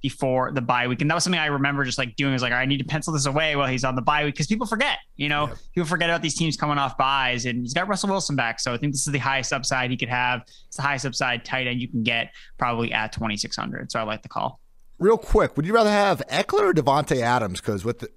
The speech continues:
Speaker 2: or do we have that room? We do not have that room. Never mind. So a moot point, Andrew. I do think Davante is a little cheap this week, you know, just seventy-nine hundred. I mean, this guy was at nine K a couple weeks ago.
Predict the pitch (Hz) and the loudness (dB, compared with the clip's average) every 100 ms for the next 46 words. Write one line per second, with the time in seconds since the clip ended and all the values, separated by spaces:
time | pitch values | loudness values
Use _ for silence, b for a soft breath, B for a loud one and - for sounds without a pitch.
0 | _ 104 101 98 127 135 127 131 123 120 | _ -4 -4 -2 -2 0 -2 -4 -6 -8
1 | 113 110 113 123 - - - _ - 151 | -6 -6 -6 -6 -12 -20 -20 _ 0 2
2 | 151 135 131 110 92 95 82 90 82 107 | 4 4 4 2 0 -2 -2 -6 -6 -2
3 | 123 117 104 92 80 - 92 - B B | 2 4 2 0 -2 -2 -2 -4 B B
4 | B 156 160 185 185 185 170 - 123 120 | B 4 6 4 4 2 2 0 0 2
5 | 131 - B 180 175 302 - 311 185 143 | 0 -2 B 2 4 4 4 4 4 4
6 | 156 208 247 254 190 156 147 196 214 202 | 4 4 4 4 4 4 4 4 4 2
7 | - - 180 202 233 226 226 247 226 143 | -2 0 0 0 -2 -2 -2 -4 -2 -2
8 | 135 147 - 165 147 151 139 123 123 139 | -2 -4 -2 0 0 0 0 0 -2 -2
9 | 131 107 104 117 - 113 110 101 98 98 | -2 -2 -2 -4 -4 -2 -2 -2 -4 -4
10 | 101 107 101 117 117 107 B B B - | -2 -2 -2 0 0 -2 B B B -2
11 | 123 - 101 113 113 107 101 | 0 0 -2 -2 -4 -2 0